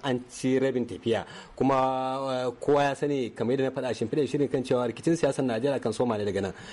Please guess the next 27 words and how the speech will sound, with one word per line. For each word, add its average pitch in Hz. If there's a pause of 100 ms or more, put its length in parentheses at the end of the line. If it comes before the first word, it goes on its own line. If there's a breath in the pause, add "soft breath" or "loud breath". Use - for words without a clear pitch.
(200 loud breath)
Eh, 135 (100)
kuma 165
kalaman 151
da 165
suka 160
fito 165
ganin 165
kan 160
cewa 143
duk 165
da 165
cewa 139
gwamna 160 (100)
ya 139
fito 151
ya 151
ce 147
su -
ba 170
su -
ba 123
jam'iyyar, 120 (180)
eh, 101
A 123
P 127
C 110
ba. 92